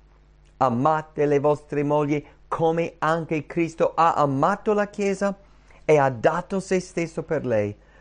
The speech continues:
per santificarla, avendola purificata con l'evacro dell'acqua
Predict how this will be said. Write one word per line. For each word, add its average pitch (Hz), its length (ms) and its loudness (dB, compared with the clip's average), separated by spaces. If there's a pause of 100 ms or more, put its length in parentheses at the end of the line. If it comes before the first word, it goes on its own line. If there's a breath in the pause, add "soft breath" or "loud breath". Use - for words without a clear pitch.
(120)
per 151 160 2
santificarla, 151 1040 0 (380 soft breath)
avendola 175 560 2
purificata 175 880 -2 (160 soft breath)
con 170 200 2
l'evacro 156 680 0 (360 soft breath)
dell'acqua 147 600 2